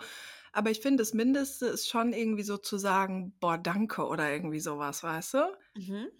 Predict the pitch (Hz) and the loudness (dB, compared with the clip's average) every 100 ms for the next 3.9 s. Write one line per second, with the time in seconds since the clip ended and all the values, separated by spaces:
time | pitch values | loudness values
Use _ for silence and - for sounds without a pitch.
0 | _ _ _ _ _ _ _ _ _ _ | _ _ _ _ _ _ _ _ _ _
1 | _ _ - 214 202 190 185 220 214 - | _ _ -4 -4 -2 -6 -6 -8 -8 -8
2 | - 202 196 - 196 202 - 226 226 - | -6 -6 -6 -4 -4 -6 -6 -6 -6 -6
3 | 202 185 - - 175 175 170 160 170 | -6 -6 -12 -12 -8 -6 -4 -4 -6